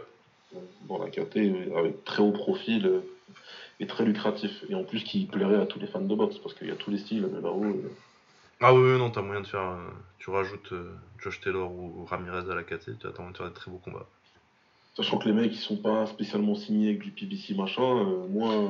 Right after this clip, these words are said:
Speaker 1: Taylor Crawford, euh,
Speaker 2: Ouais, hein.
Speaker 1: moi, moi, je prends, hein.
Speaker 2: Bah, de toute façon, moi, euh, Crawford dans, dans un combat, euh, qui compte, euh, je, je prends, je suis plus, je suis plus très difficile, hein.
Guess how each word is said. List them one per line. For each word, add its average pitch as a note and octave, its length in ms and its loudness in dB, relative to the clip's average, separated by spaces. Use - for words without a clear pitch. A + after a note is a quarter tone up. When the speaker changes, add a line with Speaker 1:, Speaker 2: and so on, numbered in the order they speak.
Speaker 1:
Taylor G#2 260 0
Crawford, C#3+ 640 0
euh, - 60 -10
Speaker 2:
Ouais, C#3 120 12
hein. A#2+ 220 12
Speaker 1:
moi, - 240 -6
moi, - 140 -10
je - 80 -16
prends, G#3 520 0
hein. - 120 -12
Speaker 2:
Bah, C#3+ 160 10
de A2 100 -2
toute - 180 -4
façon, B2 300 8
moi, B2 240 6
euh, F#2+ 320 2
Crawford B2+ 380 2
dans, A2 260 4
dans G#2 220 2
un G#2 40 2
combat, G#2+ 440 0
euh, G2 220 -2
qui - 160 -16
compte, B2 280 -4
euh, G2 300 -2
je, F#2+ 360 0
je F#2+ 140 -4
prends, G2 320 -4
je - 80 -8
suis G#2+ 80 -8
plus, G#2+ 140 -8
je - 60 -2
suis A#2 100 -4
plus - 120 -8
très A#2 160 0
difficile, G#2+ 440 -4
hein. F#2+ 80 -14